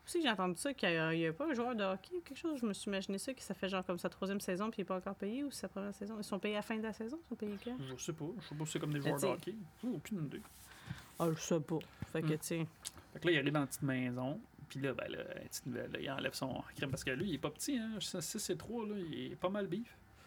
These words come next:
Speaker 2: pas mal plus gros que notre tueur. Ha, ha.
Speaker 1: Ben, c'est ça, ouais. <laughs>
Speaker 2: Fait que là, il rentre, là, il pogne un, moi, je dis un tisonnier. Un tisonnier ?
Speaker 1: Ah ouais, je
Speaker 2: Ouais,
Speaker 1: pense
Speaker 2: un
Speaker 1: que
Speaker 2: tisonnier
Speaker 1: oui.
Speaker 2: du foyer, puis, euh,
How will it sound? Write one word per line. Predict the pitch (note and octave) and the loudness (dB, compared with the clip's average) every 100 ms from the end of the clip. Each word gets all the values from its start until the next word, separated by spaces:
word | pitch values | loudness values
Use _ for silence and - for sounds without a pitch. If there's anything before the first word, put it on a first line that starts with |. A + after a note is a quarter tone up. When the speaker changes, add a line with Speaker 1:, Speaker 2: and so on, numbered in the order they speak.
| - - - | -20 -20 -4
Speaker 2:
pas | D3 | 0
mal | G#3+ E3 | 0 2
plus | D#3 | 4
gros | D#3 F3+ | 4 4
que | D3+ | 4
notre | C#3+ - | 2 0
tueur. | - C#3 B2 - - - - | 0 2 2 -4 -14 -20 -2
Ha, | - - | 0 2
ha. | - - - - | -2 -4 -6 2
Speaker 1:
Ben, | F#3+ | 4
c'est | F#3 F3 | 4 2
ça, | - G#3+ | 4 4
ouais. | F3 F3 | 4 4
<laughs> | |
Speaker 2:
Fait | D3+ E3+ D#3+ G4 - A4 | 4 4 8 8 8 8
que | |
là, | D#3+ D3 | 8 8
il | C#3+ | 8
rentre, | C#3 D#3 | 6 6
là, | D#3 | 4
il | C3+ C#3 | 2 2
pogne | - D3 D3 | 2 4 4
un, | C3 B2 B2 B2+ C3+ - | 2 0 -2 -6 -8 -4
moi, | F#3+ | -2
je | E3 D3+ | 0 0
dis | |
un | C#3+ | 0
tisonnier. | - - C#3+ C#3 C#3+ - | 0 2 2 2 0 -4
Un | |
tisonnier ? | D#3+ - F#3+ G#3 C#4 - - - - - - | -4 0 2 2 0 -4 -14 -20 -20 -20 -2
Speaker 1:
Ah | C#4+ F4+ | 4 6
ouais, | G3+ F#3 - | 6 4 2
je | |
Speaker 2:
Ouais, | D4 | 0
Speaker 1:
pense | D4 | 2
Speaker 2:
un | |
Speaker 1:
que | C#4+ | 2
Speaker 2:
tisonnier | A3 G#3 | 4 4
Speaker 1:
oui. | G3+ | 2
Speaker 2:
du | - | 0
foyer, | - C3+ B2 D3 | 2 4 4 0
puis, | D#3+ - | 0 -4
euh, | - | -6